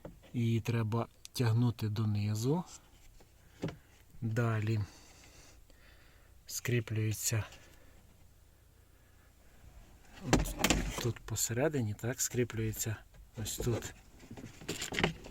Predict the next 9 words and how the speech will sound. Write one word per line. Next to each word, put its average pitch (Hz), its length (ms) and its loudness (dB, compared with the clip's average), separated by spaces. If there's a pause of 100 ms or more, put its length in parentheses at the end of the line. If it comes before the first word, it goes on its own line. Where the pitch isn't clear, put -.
Значить, 107 560 0 (1160)
одна 113 340 0
защіпка 151 680 0 (160)
і 120 240 0 (460)
отакий, 113 580 -2 (1200)
така 113 280 -2
защіпка, 127 580 -2
вона 110 320 2
заходить, 113 640 0